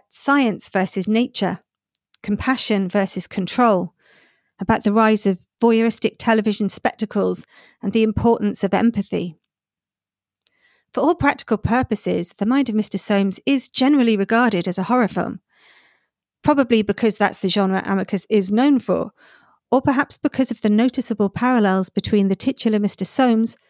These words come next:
an imposing adult male figure with the unformed intellect of a child who flees his creator, and the creature from Frankenstein. But the film doesn't really contain much of what we traditionally think of as scenes of horror, despite some moments of violence and tension,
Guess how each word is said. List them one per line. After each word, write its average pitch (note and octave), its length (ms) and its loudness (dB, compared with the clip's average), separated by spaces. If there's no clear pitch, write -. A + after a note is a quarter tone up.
an G#3 100 4
imposing A3 720 2
adult G#3+ 320 2
male G#3 240 2
figure G3 420 0
with F#3+ 140 -4
the G3 240 -4
unformed A3 640 0
intellect G#3+ 480 -2
of G3 80 -4
a F#3 60 -4
child A3+ 440 2
who G3+ 140 -2
flees A3 360 -2
his G3 140 -4
creator, G3 560 0
and A#3+ 140 2
the B3 40 2
creature - 540 0
from F3+ 220 -4
Frankenstein. G3 880 -2
But E4 100 -2
the F4+ 60 -2
film E4+ 220 0
doesn't C4 280 0
really C#4+ 200 2
contain C#4 420 2
much - 200 -2
of G#3 120 -4
what G3+ 100 0
we G#3 120 0
traditionally F#3+ 440 -2
think C#4+ 300 -2
of G3+ 160 0
as F3 80 -2
scenes F3+ 280 -2
of E3 120 -8
horror, F3 260 0
despite D4 340 -2
some A3 180 2
moments G#3 360 2
of F3+ 140 -8
violence F#3+ 460 0
and F#3 160 -4
tension, F#3 560 -4